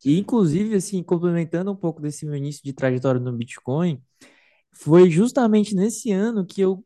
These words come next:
Speaker 1: consegui aproveitar uma das maiores oportunidades, porque lá no final de dois mil e dezoito, né, que foi o ano da grande, que foi um ano de queda atrás de queda, é, e passou o ano inteiro dando pequenas esperanças, né, tipo,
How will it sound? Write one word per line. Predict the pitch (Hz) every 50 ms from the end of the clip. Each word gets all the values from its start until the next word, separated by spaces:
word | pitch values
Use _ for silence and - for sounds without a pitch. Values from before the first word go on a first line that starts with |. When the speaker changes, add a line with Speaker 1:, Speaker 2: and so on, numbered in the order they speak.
| _
Speaker 1:
consegui | - 190 190 185 - 180 185 185
aproveitar | 180 185 185 175 170 175 175 185 175
uma | 175 180
das | 175 170
maiores | 175 170 180 180 185
oportunidades, | 196 196 - 202 196 208 208 208 190 175 165 160 160 - -
porque | 160 160 - 175
lá | 165 185 202
no | 240 262
final | 240 - 208 175 151 147
de | 135 139
dois | 131 127 123 123
mil | 120 120 117
e | 110
dezoito, | 107 107 113 131 160 175 175 175 151 127
né, | 131 139 151
que | 139 _ 147
foi | 127 120 120 117
o | 117 117
ano | 117 113 117 113
da | 110 110
grande, | 107 113 113 127 151 170 165 147 143 135 _ _ _ _ _ _
que | - 139
foi | - 139
um | 131 127
ano | 131 131 127
de | 120 - -
queda | - 135 131 127 135
atrás | 127 131 127 120 113
de | 110 -
queda, | - 131 131 139 127 117 113 - _ _ _ - - _ _ _ _ _ _ _ _ -
é, | - 113 113 113 110 110 107 107 110 - -
e | - 139
passou | 131 143 143 135 - 160 151
o |
ano | 156 175
inteiro | 180 - 185 170 170
dando | 151 160 156 160 156
pequenas | 160 - - - 180 185 202 196
esperanças, | 190 185 - 170 156 156 185 196 180 175 160
né, | 165 175 185
tipo, | 180 - _ _ 151 147 131